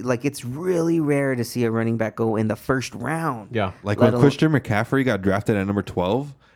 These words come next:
Speaker 3: everyone was just like, "Oh, Panthers fucked up."
Speaker 1: They overreached, but
Speaker 3: Yeah,
Speaker 1: he was a
Speaker 3: but he's been fucking good. So
Speaker 1: Yeah, right now, like, I'm looking at a mock draft. Uh, running back is not going at all in the first round
Speaker 3: Yeah,
Speaker 1: for mock drafts.
Speaker 3: so
Speaker 1: It's,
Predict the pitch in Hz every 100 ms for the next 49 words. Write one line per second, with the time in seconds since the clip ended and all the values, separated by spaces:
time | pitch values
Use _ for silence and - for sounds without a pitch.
0 | - 104 127 123 113 107 104 101 92 87
1 | 101 123 - _ _ - 107 101 98 -
2 | - 104 - 110 98 117 107 110 110 123
3 | 120 113 - - 107 95 92 165 123 120
4 | 101 104 107 117 110 113 117 104 110 110
5 | 101 95 131 113 92 107 123 123 107 104
6 | - 123 175 127 120 135 127 113 107 113
7 | 113 120 113 110 104 107 127 120 123 -
8 | _ _ _ - 117 113 104 113 139 127
9 | 123 127 107 110 110 101 107 107 104 98
10 | 104 104 98 98 98 - 104 - 104 98
11 | 101 110 101 92 95 - 92 95 101 92
12 | 92 90 -